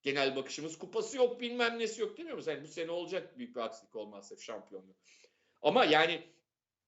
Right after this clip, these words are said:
e, Gordon Min işte diyecekti ki Coventry'yi çalıştırdı, Leicester'ı çalıştırdı. Hiç incelemeden Coventry gibi bir takımı, Leicester gibi bir takıma ne gibi oy-, nasıl bir futbol oynattı, nasıl takdir kazandı hiç uğraşmadan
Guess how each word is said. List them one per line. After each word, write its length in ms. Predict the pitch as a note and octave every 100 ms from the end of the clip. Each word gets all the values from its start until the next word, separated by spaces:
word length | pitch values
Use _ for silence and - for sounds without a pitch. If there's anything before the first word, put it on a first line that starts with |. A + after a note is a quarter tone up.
| _ _ _
e, 80 | C3+
Gordon 500 | A#2+ F#3+ F#3+ G3+ G#3
Min 220 | A3 A#3
işte 460 | G#3 - A3+ G#3+ F#3+
diyecekti 380 | G#3 G#3+ G#3 G3+
ki 140 | G#3+
Coventry'yi 580 | G#3+ A3 G3+ - E3+ D#3+
çalıştırdı, 720 | E3+ D3+ - D#3 D3 G#3+ A3 F3
Leicester'ı 380 | F3+ - C3+
çalıştırdı. 500 | A#2+ A2+ A2 - G#2+
Hiç 160 | B3+ B3
incelemeden 720 | G3+ G3 A#3 A#3 F3 D3+ D3+ - _ _
Coventry 760 | - E3+ F3 E3+ E3+ E3 D#3+ C3+
gibi 200 | C3+ D#3
bir 100 | D#3
takımı, 400 | D#3+ D#3+ D#3 D#3
Leicester 340 | D3 D#3+ - D3
gibi 200 | D#3 D3+
bir 100 | D#3
takıma 540 | D#3+ D#3+ D#3+ - - _
ne 180 | A#2 D#3
gibi 320 | D#3 E3 G3
oy-, 360 | F#3+ E3 D3+
nasıl 240 | D3 - F#3
bir 100 | F#3+
futbol 340 | F3+ - F3+
oynattı, 540 | F3 E3 E3 E3 D#3+ B2
nasıl 220 | B2 -
takdir 380 | F3 F3 E3+ D#3
kazandı 420 | E3 E3+ F3 G3+
hiç 140 | G#3
uğraşmadan 680 | G#3+ A3+ A3 D#3+ D#3 A3 -